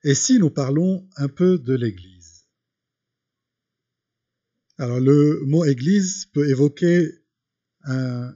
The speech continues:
une construction architecturale, qui d'ailleurs peut avoir plusieurs tailles, à commencer plus petit, le, du, du plus petit au plus grand, on parle de chapelle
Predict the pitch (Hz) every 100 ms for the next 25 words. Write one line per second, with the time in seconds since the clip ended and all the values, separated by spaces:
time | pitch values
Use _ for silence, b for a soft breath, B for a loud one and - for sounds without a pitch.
0 | - 143 147 - 175 - 175 - 170 160
1 | 131 160 156 143 190 104 110 113 - _
2 | _ _ _ _ _ _ _ _ _ 135
3 | 123 120 120 147 151 - 127 123 117 135
4 | - 127 113 135 - 120 101 - _ _
5 | _ _ _ _ _ 127 131 131 131 -
6 | 135 123 120 123 120 123 139 127 127 127
7 | 123 - 135 - 147 143 - 135 110 131
8 | 123 120 170 165 117 117 107 101 - 127
9 | - 170 185 185